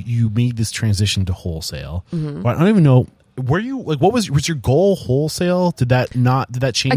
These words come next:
Speaker 2: Again,
Speaker 1: from more
Speaker 2: I
Speaker 1: delivery?
Speaker 2: didn't really have any,
Speaker 1: Goldbelly?
Speaker 2: I didn't have any goals. I just wanted to, like,
Speaker 1: 'Cause you're on Goldbelly, right?
Speaker 2: Yeah, I just
Speaker 1: Yeah.
Speaker 2: wanted to tread water, you know, and actually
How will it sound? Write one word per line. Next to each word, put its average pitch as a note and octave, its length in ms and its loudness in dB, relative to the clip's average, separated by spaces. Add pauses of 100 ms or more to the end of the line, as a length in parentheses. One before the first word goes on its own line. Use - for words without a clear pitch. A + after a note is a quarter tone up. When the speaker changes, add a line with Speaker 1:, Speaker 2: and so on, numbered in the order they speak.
Speaker 2:
Again, - 160 4
Speaker 1:
from B2 80 4
more B2+ 100 6
Speaker 2:
I B2+ 40 4
Speaker 1:
delivery? A2+ 420 0
Speaker 2:
didn't C#4 320 2
really C#4 180 2
have A#3+ 240 0
any, A#3+ 140 2
Speaker 1:
Goldbelly? C3 320 0
Speaker 2:
I B3 80 2
didn't B3 120 -2
have C4 120 -2
any D4 100 -2
goals. F#3+ 220 0
I F#3+ 40 2
just F3+ 200 -8
wanted G3+ 200 -2
to, G3 80 -4
like, F#3 100 0
Speaker 1:
'Cause D3 80 2
you're A3 100 2
on G3 80 -2
Goldbelly, B2 440 -2
right? D3+ 240 -8
Speaker 2:
Yeah, D#4+ 280 2
I - 80 2
just - 100 0
Speaker 1:
Yeah. - 40 -4
Speaker 2:
wanted C#4 220 -2
to - 60 -12
tread G#3+ 160 -2
water, F#3 480 -2 (180)
you G3+ 120 -2
know, G#3+ 260 0
and G3 300 -2 (260)
actually A3 480 -6